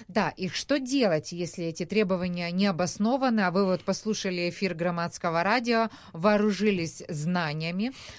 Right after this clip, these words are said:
о том, что на самом деле на митинге можно проносить и палатки, и звукоусиливающую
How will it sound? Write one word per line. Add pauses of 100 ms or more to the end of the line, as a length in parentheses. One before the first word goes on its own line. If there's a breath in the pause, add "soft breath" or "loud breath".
(340 loud breath)
о
том,
что
на
самом
деле
на
митинге
можно
проносить
и
палатки,
и
звукоусиливающую